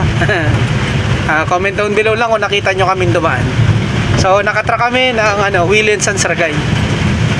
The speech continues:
So, ayan, sa mga gusto rin palang mag-avail ng appliances,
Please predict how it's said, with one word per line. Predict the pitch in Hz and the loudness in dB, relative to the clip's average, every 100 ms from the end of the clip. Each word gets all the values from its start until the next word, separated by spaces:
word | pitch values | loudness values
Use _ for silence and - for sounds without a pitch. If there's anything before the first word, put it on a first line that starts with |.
| - - - - - - - - - - - - - - | 0 2 0 0 0 0 0 0 0 2 2 2 2 2
So, | 208 | 2
ayan, | 254 | 2
sa | 247 | 0
mga | 226 240 240 | 0 0 0
gusto | 226 247 | 0 0
rin | 233 240 | 0 2
palang | 226 233 | 0 0
mag-avail | 220 226 233 220 | 0 0 0 0
ng | 214 | 0
appliances, | 214 214 220 220 214 214 - - | 2 2 0 0 0 0 0 -2